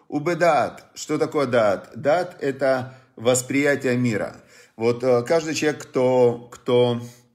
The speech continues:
наблюдал за собой, он понима-, он, э, наблюдал, что бывают разные состояния. Бывает, что у тебя восприятие мира очень чёткое,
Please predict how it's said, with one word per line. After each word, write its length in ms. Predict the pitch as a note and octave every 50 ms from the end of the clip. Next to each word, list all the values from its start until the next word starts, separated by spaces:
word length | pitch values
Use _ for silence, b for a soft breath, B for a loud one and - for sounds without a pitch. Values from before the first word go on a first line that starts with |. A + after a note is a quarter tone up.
| _ _ _ _ _ _ _ _ _ _ _ _ _ _ _ _ _ _ _ _ _ _ _
наблюдал 520 | B2 A#2+ B2+ A#2+ C3 C3+ C3 D3 C#3+ C#3
за 120 | A#2 B2+ A#2+
собой, 440 | - D3+ C#3 F3 G#3 A3 A3 G3+
он 260 | - - D#3 E3+ D#3+ E3
понима-, 380 | D#3+ D3+ D3+ D3 C#3+ C3+ - -
он, 280 | - C#3 D3+ D#3 D3 C#3+
э, 220 | C#3+ C3+ C3 A#2+
наблюдал, 500 | A#2+ B2 B2 A#2+ C3 C#3+ C3 D#3+ D#3+ D3
что 140 | - - A#2+
бывают 320 | A#2 B2+ C#3+ C#3 B2+ -
разные 360 | - C3+ C3 A#2+ A#2+ B2 A#2+
состояния. 1080 | G#2 - - - - - - - - B2 A#2 - - C3 B2+ B2 A2+ G2+ E2+ D#2+ D2+ E2
Бывает, 380 | F2+ A2 A#2+ E3 G3 F#3+ E3 -
что 180 | - - D3
у 60 | C3+
тебя 240 | B2 B2+ C3 D#3 D#3
восприятие 600 | C#3 C#3 B2 B2+ - C3+ C#3+ C#3+ C3+ - C3+ C3
мира 340 | C3+ E3 F#3 F#3 E3+ D#3 C3
очень 460 | - - D3+ D3+ C#3+ - C#3+ C3+ B2
чёткое, 600 | B2+ - D#3+ D3+ D3+ D3+ - - B2 A#2 A2+ G#2